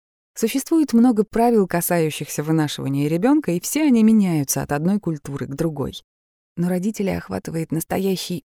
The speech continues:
ужас, если им кажется, что они в чем-то отступили от принятых норм. В Великобритании, например, вам посоветуют избегать непастеризованных молочных продуктов. Если вы их употребляли до того, как узнали о своей беременности,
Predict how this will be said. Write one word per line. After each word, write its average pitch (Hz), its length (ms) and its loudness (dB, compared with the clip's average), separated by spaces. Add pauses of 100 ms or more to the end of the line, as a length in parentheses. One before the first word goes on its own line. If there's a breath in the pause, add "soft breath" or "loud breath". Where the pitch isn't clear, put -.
ужас, 226 480 0
если 151 340 -2
им 151 140 2
кажется, 147 420 -4
что - 200 -2
они 156 280 0
в - 100 -6
чем-то 202 460 -2
отступили 170 920 -6 (140)
от - 200 -6
принятых - 440 -4
норм. 147 340 0 (640)
В 160 60 -4
Великобритании, 185 800 2
например, 160 400 0
вам 156 160 0
посоветуют 160 640 -4
избегать 156 640 -4
непастеризованных 147 960 -2
молочных 143 500 -6
продуктов. 151 640 -6 (380)
Если 143 340 -4
вы 127 140 -8
их - 180 -12
употребляли 190 680 0
до 156 200 2
того, 139 260 -6
как - 200 -14
узнали 139 320 -2
о 143 80 -6
своей 135 320 -6
беременности, 143 680 -6